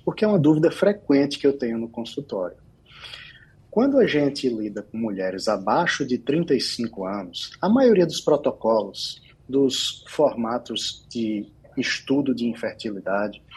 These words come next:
falam que até trinta e cinco anos, a mulher deve ter doze meses sem uso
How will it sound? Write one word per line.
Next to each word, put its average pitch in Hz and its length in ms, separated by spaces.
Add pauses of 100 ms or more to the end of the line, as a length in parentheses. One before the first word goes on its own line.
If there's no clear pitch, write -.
(220)
falam 160 420
que - 260 (280)
até - 260
trinta 233 260
e 214 60
cinco 202 320
anos, 175 480 (220)
a 156 100
mulher 147 440
deve 143 240
ter 117 340 (140)
doze 196 420
meses 113 720
sem 269 420
uso 123 480